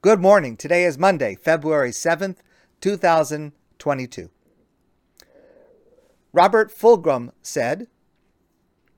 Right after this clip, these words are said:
"If you break your neck, if you have nothing to eat, if your house is on fire, then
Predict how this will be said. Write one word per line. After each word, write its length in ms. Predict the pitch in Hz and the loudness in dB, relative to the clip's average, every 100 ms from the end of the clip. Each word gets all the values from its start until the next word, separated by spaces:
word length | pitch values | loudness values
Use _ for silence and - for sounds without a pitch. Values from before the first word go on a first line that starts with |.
| _ | _
"If 200 | 165 156 | -8 -6
you 140 | 160 139 | -6 -4
break 380 | 147 202 226 | 2 2 2
your 100 | 214 | -4
neck, 380 | 202 165 - - _ _ _ _ _ _ _ _ _ _ _ _ | -2 -2 -4 -14 _ _ _ _ _ _ _ _ _ _ _ _
if 160 | 170 160 | -4 -2
you 140 | 175 | -2
have 200 | 165 156 | 0 0
nothing 380 | 139 196 254 233 | 0 -2 -2 -6
to 80 | - | -8
eat, 300 | - 165 123 - - _ _ _ _ _ _ _ _ _ _ - | -10 -12 -16 -20 -20 _ _ _ _ _ _ _ _ _ _ -6
if 180 | 170 160 | -4 -2
your 120 | 139 | -4
house 340 | 156 262 262 | -2 -2 -2
is 120 | 190 | -4
on 200 | 139 127 | -4 -6
fire, 480 | 113 113 104 104 185 _ _ _ _ _ _ _ _ _ _ _ - | -8 -10 -10 -12 -16 _ _ _ _ _ _ _ _ _ _ _ -10
then 540 | 120 233 202 165 208 | 2 4 4 2 -6